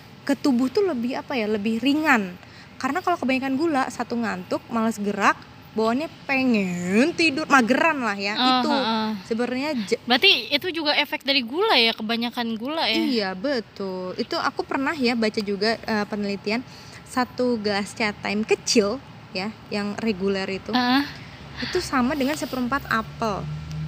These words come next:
Speaker 1: Seperempat
Speaker 2: Seperempat
Speaker 1: apel.
Speaker 2: apel.
Speaker 1: Kalau dianalogiin, mending aku makan apel.
Speaker 2: Enak lagi.
Speaker 1: Iya, nyata lagi bentuknya.
Speaker 2: <laughs>
Speaker 1: Kalau Chat Time tuh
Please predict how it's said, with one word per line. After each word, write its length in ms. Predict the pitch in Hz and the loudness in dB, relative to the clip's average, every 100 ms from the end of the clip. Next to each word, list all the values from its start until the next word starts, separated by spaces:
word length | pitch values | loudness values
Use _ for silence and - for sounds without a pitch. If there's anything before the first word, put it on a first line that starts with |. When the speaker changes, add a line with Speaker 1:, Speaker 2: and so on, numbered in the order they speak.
| 160 80 80 80 - - - - | -8 -8 -6 -8 -10 -12 -12 -10
Speaker 1:
Seperempat 640 | - - 262 269 254 254 254 | -10 -8 -4 2 4 6 6
Speaker 2:
Seperempat 180 | 226 240 | 6 4
Speaker 1:
apel. 280 | 233 240 233 | 4 0 0
Speaker 2:
apel. 0 | 196 214 190 185 226 | 0 -2 -2 -2 -2
Speaker 1:
Kalau 200 | 247 294 | -2 -2
dianalogiin, 680 | 311 302 277 269 240 277 370 | 0 0 0 0 0 0 0
mending 360 | 311 254 240 | 2 4 4
aku 160 | 220 220 | 0 -2
makan 360 | 220 214 208 233 | -2 -2 -4 -4
apel. 420 | 302 - 240 247 - - - - - | -6 -4 -4 -4 -10 -16 -14 -8 2
Speaker 2:
Enak 240 | 254 294 | 4 6
lagi. 480 | 277 247 262 240 269 | 6 6 6 4 0
Speaker 1:
Iya, 400 | 294 302 208 190 208 - 302 | -4 -4 -6 -8 -4 0 2
nyata 400 | 302 269 302 571 | 4 4 4 4
lagi 180 | 370 262 | 4 4
bentuknya. 380 | 269 247 285 285 285 | 4 6 6 6 4
Speaker 2:
<laughs> 60 | |
Speaker 1:
Kalau 200 | 240 233 233 - | 2 -2 -4 -8
Chat 180 | 233 | -10
Time 140 | 220 247 | -10 -10
tuh 140 | 311 | -14